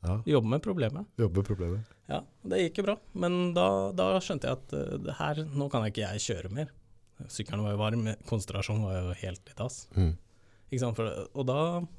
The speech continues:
Speaker 2: da avbrøt jeg jo resten av kjøringen der, da.
Speaker 1: Ja.
Speaker 2: Så, så akkurat der har jeg hatt, eh, sånn,
Speaker 1: Du har, du har
Speaker 2: sånn
Speaker 1: kjent på
Speaker 2: liten feeling selv da, på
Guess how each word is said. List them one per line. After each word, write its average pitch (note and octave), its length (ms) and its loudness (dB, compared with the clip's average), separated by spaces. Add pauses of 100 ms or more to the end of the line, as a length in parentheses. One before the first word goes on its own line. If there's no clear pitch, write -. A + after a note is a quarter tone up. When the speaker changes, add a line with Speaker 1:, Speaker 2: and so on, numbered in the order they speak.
(120)
Speaker 2:
da - 140 -6
avbrøt G#2+ 460 2
jeg A2 160 -2
jo A2+ 160 0
resten A2+ 340 -2
av G#2 120 0 (960)
kjøringen A2 340 2
der, D3+ 200 0 (160)
da. G2+ 80 4
Speaker 1:
Ja. A2 80 6 (1200)
Speaker 2:
Så, - 220 4
så D#3+ 240 8
akkurat - 420 0
der A3+ 220 2
har G#3 100 4
jeg F#3 100 4
hatt, - 280 -4
eh, A3+ 240 0
sånn, D3 240 -2 (140)
Speaker 1:
Du A2+ 120 2
har, A#2+ 140 6
du A2+ 100 8
har A2+ 60 12
Speaker 2:
sånn A2 80 6
Speaker 1:
kjent F3+ 180 10
på D#3 140 10
Speaker 2:
liten D3+ 200 6
feeling B2 480 4
selv C3 220 4
da, F3 120 0
på D3 180 0